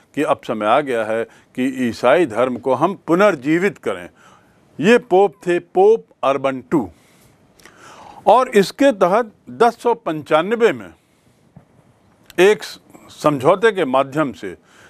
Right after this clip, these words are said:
दस सौ पंचानबे, एक हज़ार पंचानबे में पहला युद्ध लड़ा जाता है होली लैंड को पाने के लिए।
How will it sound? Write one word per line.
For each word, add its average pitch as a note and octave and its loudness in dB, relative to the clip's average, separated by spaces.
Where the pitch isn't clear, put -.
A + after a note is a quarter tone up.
दस G#3+ 2
सौ G3 2
पंचानबे, C#3+ -4
एक G3 2
हज़ार D3 0
पंचानबे A#2+ -4
में F#3 -2
पहला C#3 2
युद्ध A#2+ -6
लड़ा A2+ 0
जाता G#2 -4
है G#2 -4
होली D3+ 2
लैंड C3+ -2
को A#2+ -10
पाने G#2+ -6
के F#2+ -14
लिए। F2 -14